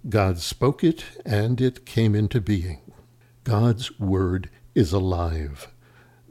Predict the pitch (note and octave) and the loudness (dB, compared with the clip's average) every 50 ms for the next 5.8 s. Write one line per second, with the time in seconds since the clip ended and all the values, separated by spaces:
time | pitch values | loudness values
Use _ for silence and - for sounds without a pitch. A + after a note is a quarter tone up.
0 | B3 A#2 G#2 A#2 A#2 G#2 G2+ G2+ F2+ - G#2 G#2+ A#2 C3+ B2+ G#2 F2+ F2 G#2+ B2 | -8 -2 0 2 2 2 0 -2 -2 -4 -2 2 2 4 4 4 2 0 0 0
1 | A2+ G2+ G#2+ G#2 G2+ G#2 G#2 F2+ G#2 G#2+ G#2+ A2+ G2+ G#2 G#2 G2+ G2 G2 - - | 2 2 2 4 2 2 0 2 0 0 0 0 0 0 0 2 0 0 0 0
2 | C3+ A2 - B2 A2 - C3 G2+ F2+ - - - - C3 A2+ G2 - - - A#2+ | -2 0 0 -2 0 0 0 0 -2 -6 -10 -2 0 2 2 2 0 0 2 4
3 | A#2+ B2+ A#2+ A#2+ G#2+ - - A2+ A2+ A#2+ A2 G#2 - - G#2+ - - C3 A2+ A2+ | 4 6 4 2 2 0 -2 -2 0 0 0 -2 -4 -8 -8 -4 -2 0 0 0
4 | A2+ - A#2 - - - - - A#2 A2+ - - B2+ G#2 G2 G#2+ - G#2+ G#2 G2+ | 0 -4 -6 -6 -6 -8 -4 -4 -2 -2 0 0 2 2 2 2 0 0 0 -2
5 | F#2 - - - G2 F#2 G2+ A2+ D#3+ - - - G#2 G2+ G2 | -2 -4 -6 -6 -4 -2 -2 -4 -4 -6 -6 -10 -10 -10 -10